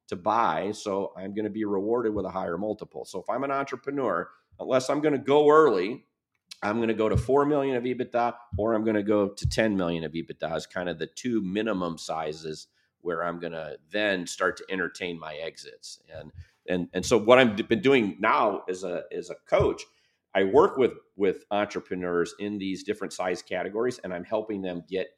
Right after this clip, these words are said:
to that level. I started working with a company about eighteen months ago. They were under two million of ebitda.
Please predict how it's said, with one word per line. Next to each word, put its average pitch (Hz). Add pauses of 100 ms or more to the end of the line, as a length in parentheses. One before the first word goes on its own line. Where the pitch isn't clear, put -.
(120)
to 80
that 73
level. 76 (320)
I 90
started 110
working 104
with 95
a -
company 98
about 87
eighteen 92
months 87
ago. 82
They 85
were 85
under 101
two -
million 87
of 80
ebitda. 76